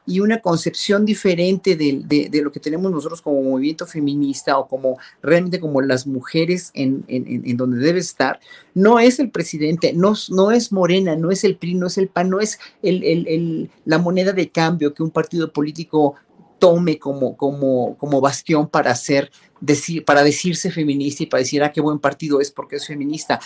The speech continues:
No es eso, es un pro-, proyecto a largo plazo y a profundo,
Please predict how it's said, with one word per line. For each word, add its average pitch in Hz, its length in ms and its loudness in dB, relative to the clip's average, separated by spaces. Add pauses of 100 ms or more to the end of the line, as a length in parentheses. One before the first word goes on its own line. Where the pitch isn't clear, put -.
(200)
No 175 320 4
es 180 200 -2
eso, 185 280 -2 (180)
es 180 300 2
un 185 280 0 (160)
pro-, - 180 -10 (100)
proyecto 180 600 2
a 160 40 4
largo 170 340 0
plazo 156 380 0
y 175 120 -2
a 147 120 -4
profundo, 220 840 6